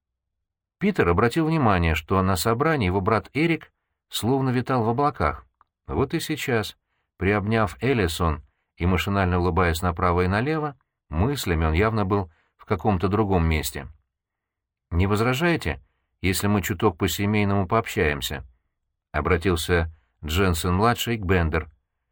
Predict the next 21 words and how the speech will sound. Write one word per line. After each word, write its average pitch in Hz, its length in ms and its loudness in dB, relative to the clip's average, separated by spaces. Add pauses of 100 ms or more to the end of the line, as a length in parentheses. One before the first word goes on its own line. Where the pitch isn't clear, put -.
(580)
А 117 100 2
затем, 156 460 0 (200)
ухватив 101 480 0
брата 98 300 2
за 101 100 2
рукав, 139 460 0 (380)
увлек 95 400 2
его 92 240 2
вдоль 82 300 2
по 87 100 0
улице 120 420 2
подальше 101 540 -2
от 98 120 -2
остальных. 104 600 -2 (840)
Питер 92 480 0 (380)
был 92 180 2
на 92 160 2
пять 90 220 0
лет 90 180 0
моложе 90 500 2
Эрика. 76 380 -4